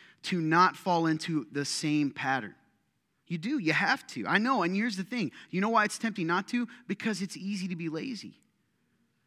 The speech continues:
Even if you're not happy, at least you're not tired. At least you're not, I don't know, uh, stressed. We'll, we'll exchange kind of bland and gray. Like, as long as I don't go down here,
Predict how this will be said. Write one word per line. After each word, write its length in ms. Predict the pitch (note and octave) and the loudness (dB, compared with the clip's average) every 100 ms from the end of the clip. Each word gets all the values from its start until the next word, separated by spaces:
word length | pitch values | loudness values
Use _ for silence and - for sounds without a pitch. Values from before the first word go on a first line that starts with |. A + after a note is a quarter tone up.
| _ - | _ -4
Even 260 | G3 C#4+ D4 | 4 6 8
if 140 | C4 | 6
you're 100 | A#3+ | 4
not 220 | G#3+ G3 | 8 8
happy, 500 | D3 D#3+ F3+ G#3+ A#3+ | 8 8 6 6 -2
at 100 | G#3 | 0
least 360 | D#3+ E3+ G#3 - | 2 2 2 0
you're 100 | G3 | 0
not 260 | E3+ E3+ - - - | 2 2 0 -14 -14
tired. 600 | - B2 C#3 E3+ A#3 G#3 - | -8 -4 -4 -4 -6 -10 -14
At 80 | A#2 | -4
least 320 | D3 D#3+ - | 0 0 -2
you're 100 | D3+ | -2
not, 360 | C#3+ C#3+ C#3 - - - _ _ _ _ _ G#2+ | 0 2 2 0 -14 -20 _ _ _ _ _ -8
I 80 | |
don't 160 | B2+ G#2 | -6 -4
know, 260 | G2+ B2 C#3+ | -4 -6 -6
uh, 340 | A2 A2 G#2+ F2+ | -6 -4 -4 -4
stressed. 800 | - - B2+ C3 F#3+ - - - _ _ _ _ _ _ _ _ _ _ _ _ _ _ _ _ _ _ _ _ | -6 -6 -2 -2 -2 -4 -8 -14 _ _ _ _ _ _ _ _ _ _ _ _ _ _ _ _ _ _ _ _
We'll, 240 | D#3 G3 E3 - | 2 2 2 -2
we'll 160 | E3+ | -4
exchange 540 | D#3+ - - F#3+ G3 E3+ | -2 -2 -2 -2 -2 -2
kind 220 | F3+ D#3+ | -2 -2
of 100 | B2 | -2
bland 340 | B2 D3+ E3+ | -4 0 2
and 140 | D#3 B2+ | 0 -2
gray. 420 | C3+ C#3 E3 F3 - - _ _ - | -2 0 0 -2 -8 -20 _ _ -14
Like, 160 | A2+ - | -14 -8
as 180 | D3 D3+ | -8 0
long 380 | F3+ A#3 C4 | 6 8 8
as 120 | A#3 F#3+ | 6 6
I 140 | G#3 | 6
don't 160 | G#3+ F#3 | 6 2
go 100 | F#3+ | 2
down 300 | E3+ F#3 F3 | 6 6 6
here, 400 | E3 F3 A#3 | 2 2 2